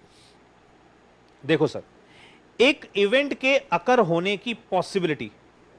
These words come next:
एक event के occur होने की possibility बहुत हाई है, sir, बहुत हाई। लेकिन, sir, उसी particular event के impact की अगर हम बात करते हैं, तो वो बहुत लो है, sir।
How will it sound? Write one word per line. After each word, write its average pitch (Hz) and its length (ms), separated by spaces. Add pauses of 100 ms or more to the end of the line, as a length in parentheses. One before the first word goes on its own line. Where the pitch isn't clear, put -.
(760)
एक 220 380
event 185 440
के 190 360 (120)
occur 196 280
होने 156 360
की 196 160
possibility 139 760
बहुत 165 320
हाई 151 240
है, 127 100
sir, - 180 (220)
बहुत 175 340
हाई। 107 240 (1400)
लेकिन, 269 360
sir, 139 180 (760)
उसी 311 320
particular 226 840
event 208 380
के 185 380 (320)
impact 214 640
की 269 180
अगर 233 220
हम 196 160
बात 165 260
करते 156 260
हैं, 190 100
तो 214 80
वो 208 80
बहुत 139 280
लो 123 120
है, 127 100
sir। 131 140